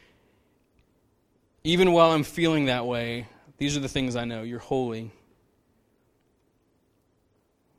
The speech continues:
I know my fathers, they trusted in you. You delivered them. You've, you've acted, you've moved. I know these things." So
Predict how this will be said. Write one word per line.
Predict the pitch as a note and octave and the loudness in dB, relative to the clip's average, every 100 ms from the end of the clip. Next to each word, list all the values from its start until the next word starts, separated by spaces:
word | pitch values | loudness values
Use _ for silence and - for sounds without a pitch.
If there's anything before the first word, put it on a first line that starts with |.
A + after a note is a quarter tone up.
| _ _ _ _ _ _ _ _ _ _ _ _ _ - | _ _ _ _ _ _ _ _ _ _ _ _ _ -10
I | |
know | C3 C#3 D3 C3+ B2 - _ _ _ _ _ _ _ - | -4 0 0 0 -4 -10 _ _ _ _ _ _ _ -16
my | A#2+ | -14
fathers, | A2 C3+ C#3 C#3+ C3+ - - - _ _ - | -6 -2 0 0 -4 -6 -14 -20 _ _ -4
they | C3+ | -2
trusted | - D3 - C#3 | 2 2 2 -2
in | B2 | -2
you. | A#2+ A#2+ | -4 -4
You | B2+ | -4
delivered | B2+ A#2+ B2+ B2 A2+ | -4 -4 -4 -6 -8
them. | A#2 A2+ A#2 - _ _ | -10 -12 -14 -18 _ _
You've, | C3 A#2+ B2+ | -12 -12 -16
you've | C#3+ C3+ C#3 - | -14 -6 -4 0
acted, | D3 D3+ D3+ C#3 | 0 2 0 0
you've | B2+ | -2
moved. | C#3 C#3+ C#3+ C3+ | 0 2 2 0
I | A#2+ | -2
know | B2+ C#3+ | 2 2
these | C#3+ C#3 B2 | 2 0 -2
things." | - B2 A2+ A2+ - - - - | -6 -6 -8 -10 -12 -18 -16 0
So | F3+ E3 D#3 | 4 4 4